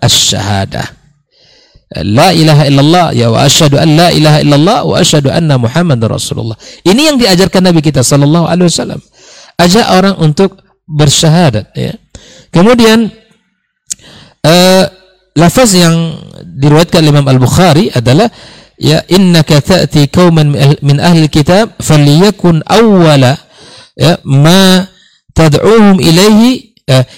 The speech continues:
ila ay yuwahhidullah." Ya. "Falyakun awwala ma tad'u ilaihi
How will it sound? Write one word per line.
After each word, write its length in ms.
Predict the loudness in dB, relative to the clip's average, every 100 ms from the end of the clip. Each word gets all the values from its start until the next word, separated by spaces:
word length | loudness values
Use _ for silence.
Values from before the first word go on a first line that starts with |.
| -4
ila 200 | 0 2 2
ay 120 | 2 2
yuwahhidullah." 640 | 2 2 0 0 0 -2 -6 -10
Ya. 200 | -12 -12 -18 _ _
"Falyakun 600 | -2 0 0 0 -2 0
awwala 680 | 0 2 2 2 0 -2 -12 -20 -16 -2
ma 140 | 0
tad'u 400 | 0 0 2 2
ilaihi 540 | 2 2 2 2 0